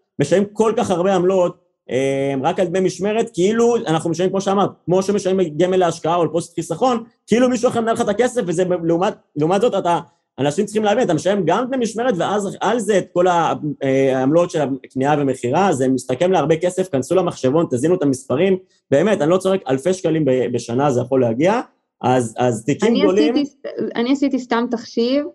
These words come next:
Speaker 2: תיק של ארבע מאות אלף שקל, שתי פעולות בחודש, שכל פעולה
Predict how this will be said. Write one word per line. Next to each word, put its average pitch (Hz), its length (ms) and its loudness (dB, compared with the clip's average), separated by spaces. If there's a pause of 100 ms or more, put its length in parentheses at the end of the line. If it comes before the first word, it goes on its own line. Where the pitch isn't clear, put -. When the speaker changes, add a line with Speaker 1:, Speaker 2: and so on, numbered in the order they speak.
(380)
Speaker 2:
תיק 262 160 -2
של 254 180 0
ארבע 190 320 0
מאות 247 180 -2
אלף 190 200 2
שקל, 233 520 0 (600)
שתי - 220 -2 (100)
פעולות 233 340 2
בחודש, 190 880 0
שכל 214 460 -2
פעולה 196 600 0